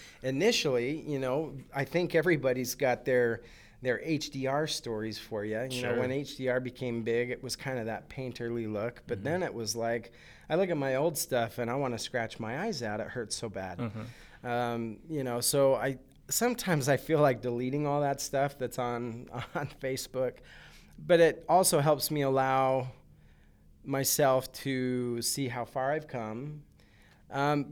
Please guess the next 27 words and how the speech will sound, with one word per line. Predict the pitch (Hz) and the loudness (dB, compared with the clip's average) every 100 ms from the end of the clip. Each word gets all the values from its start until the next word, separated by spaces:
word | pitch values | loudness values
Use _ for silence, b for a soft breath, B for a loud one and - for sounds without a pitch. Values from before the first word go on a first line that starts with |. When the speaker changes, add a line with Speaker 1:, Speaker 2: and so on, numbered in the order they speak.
| 139 | 6
Speaker 1:
but, | 156 151 - | 6 6 -2
you | 180 170 | 4 4
know, | 147 | 6
H | 196 202 - | 4 2 4
D | 175 | 8
R | 175 | 8
was | 160 | 8
kind | 147 160 151 | 2 0 0
of | |
that | 131 120 | 0 0
initial, | 131 135 151 - 147 131 123 117 | 0 0 0 4 6 6 4 0
you | 135 | -4
could, | 143 123 110 - | -4 -4 -6 -14
you | 143 139 | -8 -6
know, | 117 | -4
manipulate | 117 123 151 185 156 165 160 | -2 0 0 0 2 4 6
a | 139 | 4
photograph | - 185 175 120 117 113 | 2 2 2 2 0 0
to | 117 | -4
really | 135 220 160 | 2 6 6
look | 110 107 | 4 0
like | 107 107 | -4 -4
a | |
painting, | 101 107 104 104 135 143 120 | -8 -8 -8 -8 -8 -10 -6
and | 120 | -4
there's | 120 113 | -2 -2
certain, | - 127 110 113 113 107 | -2 -2 -4 -6 -6 -8